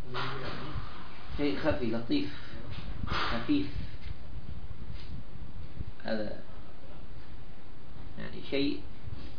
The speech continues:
هو موجود، لكن أنت هو ليس ظاهر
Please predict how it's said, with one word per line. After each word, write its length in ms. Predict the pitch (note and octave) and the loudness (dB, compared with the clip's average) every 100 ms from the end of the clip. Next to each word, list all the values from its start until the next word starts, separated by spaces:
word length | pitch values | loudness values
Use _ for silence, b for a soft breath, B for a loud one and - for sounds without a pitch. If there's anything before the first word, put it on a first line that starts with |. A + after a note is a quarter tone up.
| - - - - - - - - - - - - - - - - - - - - - - A2 | 0 0 0 0 0 0 0 0 0 0 0 0 0 0 0 0 0 0 0 0 2 2 2
هو 100 | A#2 | 4
موجود، 600 | A#2 A#2 A#2 E3 E3+ - - - - - - - | 4 4 4 4 4 2 0 0 0 0 0 0
لكن 200 | A2 A2+ | 0 0
أنت 220 | A#2 B2+ B2+ | 0 0 0
هو 400 | B2 A#2+ B2+ B2+ | 2 2 2 2
ليس 240 | D#3+ D#3+ | 2 2
ظاهر 460 | C3+ B2+ B2 A#2 | 2 2 2 2